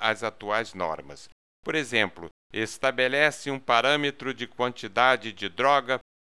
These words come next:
para que o preso seja ou não enquadrado como traficante. Na última versão da proposta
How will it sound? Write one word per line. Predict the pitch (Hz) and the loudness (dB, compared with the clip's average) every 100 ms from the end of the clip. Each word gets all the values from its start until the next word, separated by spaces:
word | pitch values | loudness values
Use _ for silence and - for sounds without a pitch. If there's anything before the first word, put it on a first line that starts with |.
| _ - | _ 4
para | 139 147 | 4 4
que | - 160 | 0 -4
o | |
preso | 160 - 160 170 151 156 | -4 -2 0 0 -2 -6
seja | - - 151 160 151 151 - | -10 -4 0 0 0 -2 0
ou | 147 143 | -2 -2
não | 123 135 139 | 0 0 0
enquadrado | 131 - 123 113 120 123 120 | -2 2 0 2 2 2 -2
como | - 120 123 | -4 -4 -4
traficante. | 120 120 127 - 95 78 - 71 - _ _ 90 | -6 -6 -8 -6 -4 -6 -12 -20 -20 _ _ -2
Na | 101 | 0
última | 123 143 - 120 | 0 -4 -6 -2
versão | 117 117 104 - 120 | 0 -2 -2 -4 -4
da | 107 104 | -4 -4
proposta | 98 - 135 131 - 98 | -6 -2 0 0 -2 -10